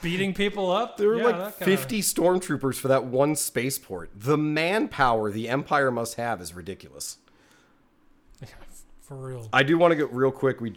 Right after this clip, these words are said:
Speaker 2: the, the speeder getting stuck between the two buildings, I thought, again, was, that had a, a Lego Movie
Speaker 1: I can
Speaker 2: touch.
Speaker 1: do this.
Speaker 2: Yeah, that, that had a Lego Movie touch of, like, "Oh, it'll fit," and then right at the end it dies. Like, I,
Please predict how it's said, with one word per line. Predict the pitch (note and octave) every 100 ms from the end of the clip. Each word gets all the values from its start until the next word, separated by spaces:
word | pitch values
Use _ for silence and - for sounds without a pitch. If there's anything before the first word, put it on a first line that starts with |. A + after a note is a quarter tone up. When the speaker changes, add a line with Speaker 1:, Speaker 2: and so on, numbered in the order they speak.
| -
Speaker 2:
the, | A2+ G#2
the | G2 G#2
speeder | - - A#2+ A2+ G2
getting | G#2 F#2+ F2+
stuck | - - A#2 - -
between | - - G#2
the | F#2+
two | G#2
buildings, | E2+ F#2+ G2 G2 F#2+
I | F#2
thought, | G2 F#2+
again, | F#2 G2+ F#2 F#2
was, | F2+ F2 - _ - _ -
that | A#2+ C3
had | A2+ A#2+ A#2
a, | G#2+ G#2 _ _ -
a | G#2+
Lego | G2+ G#2 G#2+ G#2+
Movie | G#2
Speaker 1:
I | A3+
can | A3 F3
Speaker 2:
touch. | C#3 A#2+
Speaker 1:
do | C#3+
this. | D3+ - - -
Speaker 2:
Yeah, | - C#3+ G#2 - E3 - -
that, | F3+ F#3
that | F#3+ G#3
had | G#3
a | E3
Lego | C#3+ C#3+ C#3
Movie | C3 B2 A2+
touch | - A#2+ A2 A2
of, | G#2
like, | G#2 -
"Oh, | A3 G3+
it'll | G#3 F#3+
fit," | - D3+ D#3+ E3
and | C3
then | B2+
right | A#2+ A2+
at | G#2+
the | A2
end | G2
it | G2+
dies. | F#2+ F#2+ G#2+ - -
Like, | G2 F#2
I, | -